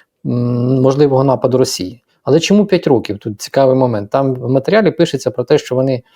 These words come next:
беруть за основний обов'язок свій завдання готувати впродовж цих п'яти років Збройні Сили України до наступного нападу Путіна.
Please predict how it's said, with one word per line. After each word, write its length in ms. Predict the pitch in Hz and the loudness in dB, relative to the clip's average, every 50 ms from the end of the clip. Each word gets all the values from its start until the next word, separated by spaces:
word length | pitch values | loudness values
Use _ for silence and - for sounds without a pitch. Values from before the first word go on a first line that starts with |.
| _ - - - _ - | _ -20 -20 -20 _ -4
беруть 260 | 120 123 139 147 135 110 | 0 2 4 4 4 4
за 220 | 127 131 131 131 | 4 2 2 2
основний 420 | - - 123 - - 135 135 131 | 0 -4 -8 -4 -2 0 2 2
обов'язок 480 | 131 135 190 262 285 220 170 170 - - | 2 2 2 2 2 2 2 2 0 -2
свій 200 | - - 135 123 | -2 -2 -2 0
завдання 460 | 113 131 127 151 190 190 175 151 - - _ _ _ _ _ | 0 0 0 0 0 0 0 -2 -2 -4 _ _ _ _ _
готувати 580 | 120 120 139 - 147 143 156 147 131 - - 110 | -2 -2 0 2 2 2 4 2 2 0 -2 -4
впродовж 580 | 104 - 139 135 123 131 139 127 113 - - | -2 0 0 0 2 4 2 2 2 0 -4
цих 320 | - - - 139 120 - - | -4 0 2 2 2 0 -4
п'яти 460 | _ - - 123 123 - - 120 107 | _ -2 -2 -2 -2 0 0 0 2
років 540 | 107 120 175 226 220 - - 330 302 311 - - _ _ _ _ _ _ _ _ _ - | 2 4 2 2 2 2 2 2 2 0 -4 -14 _ _ _ _ _ _ _ _ _ -14
Збройні 540 | - 110 104 104 110 135 185 240 247 226 175 | -12 -12 -8 -2 0 2 4 4 4 2 2
Сили 340 | - - - 190 202 185 185 | 2 2 0 2 2 2 2
України 640 | 180 170 165 - 165 165 170 160 135 110 98 101 139 - _ | 2 2 2 2 2 4 4 4 2 2 0 -4 -10 -12 _
до 180 | 117 147 165 160 | 0 2 2 4
наступного 640 | 135 127 - - - 262 254 - 220 180 160 131 | 2 0 -2 -2 -2 -2 -2 0 0 0 0 2
нападу 360 | 120 160 160 160 139 127 127 | 0 0 0 0 -2 -4 -4
Путіна. 400 | 123 - 110 101 - - 82 87 | -6 -8 -8 -10 -8 -10 -16 -16